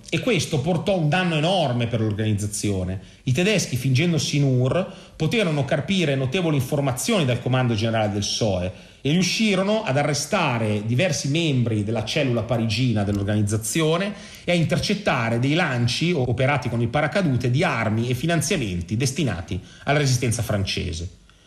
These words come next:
Fu solo dopo diverse settimane che si accorsero che non stavano trasmettendo a Noor, ma stavano trasmettendo direttamente alla Gestapo.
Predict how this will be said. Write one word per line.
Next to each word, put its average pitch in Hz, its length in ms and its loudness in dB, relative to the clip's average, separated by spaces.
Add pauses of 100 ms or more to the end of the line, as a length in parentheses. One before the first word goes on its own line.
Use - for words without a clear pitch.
(140)
Fu - 120 -2
solo 185 260 2
dopo 151 260 0
diverse 147 340 0
settimane 101 680 0 (280)
che 135 100 0
si 185 100 0
accorsero 101 640 -2
che 143 120 -4
non 139 100 2
stavano 107 440 0
trasmettendo 127 640 0
a 185 40 4
Noor, 98 360 0 (220)
ma 143 80 -2
stavano 131 320 0
trasmettendo 123 540 0
direttamente 107 800 -2
alla 101 200 0
Gestapo. 90 640 -6